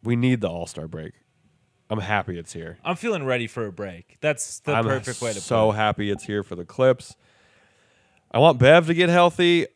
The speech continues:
Speaker 1: He hasn't withdrawn from the skills comp yet, which we're gonna talk about in shavings.
Speaker 2: Hey, priorities, buddy.
Speaker 1: <laughs> Oh,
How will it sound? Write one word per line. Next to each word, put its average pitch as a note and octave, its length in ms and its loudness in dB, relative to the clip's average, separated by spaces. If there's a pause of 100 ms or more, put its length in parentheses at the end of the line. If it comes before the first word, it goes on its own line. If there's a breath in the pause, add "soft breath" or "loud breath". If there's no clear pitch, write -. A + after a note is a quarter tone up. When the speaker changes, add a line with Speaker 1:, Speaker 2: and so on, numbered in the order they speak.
(120)
Speaker 1:
He A#2 180 -4
hasn't D3 340 2
withdrawn D3 460 4
from C#3 260 -2
the C3 440 4 (360)
skills C#3+ 360 2
comp D3 360 2
yet, D3 320 4 (140)
which G#2+ 260 -8
we're A2 80 -6
gonna A#2 100 -4
talk A#2+ 180 -6
about A#2 140 -2
in G2+ 80 -6
shavings. B2+ 480 -2
Speaker 2:
Hey, B2 260 -4
priorities, C3+ 560 -4
buddy. C#3+ 340 -4 (120)
Speaker 1:
<laughs> - 100 -18 (180)
Oh, G2 400 -10